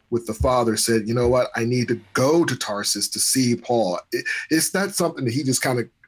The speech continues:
invented in his own head. It, it was impressed upon him. And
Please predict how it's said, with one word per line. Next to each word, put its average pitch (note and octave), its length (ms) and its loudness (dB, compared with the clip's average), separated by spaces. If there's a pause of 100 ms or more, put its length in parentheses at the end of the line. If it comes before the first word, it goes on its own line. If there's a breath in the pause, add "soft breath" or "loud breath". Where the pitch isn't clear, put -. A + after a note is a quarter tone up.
invented B2 640 0
in A#2+ 80 -2
his A2+ 180 -2
own G#2+ 180 -2
head. A#2 260 0
It, A#2 260 0
it D3 40 2
was C#3 200 2
impressed C3+ 420 0
upon G#2 360 -8
him. F#2+ 280 -8 (480 loud breath)
And A#2 380 0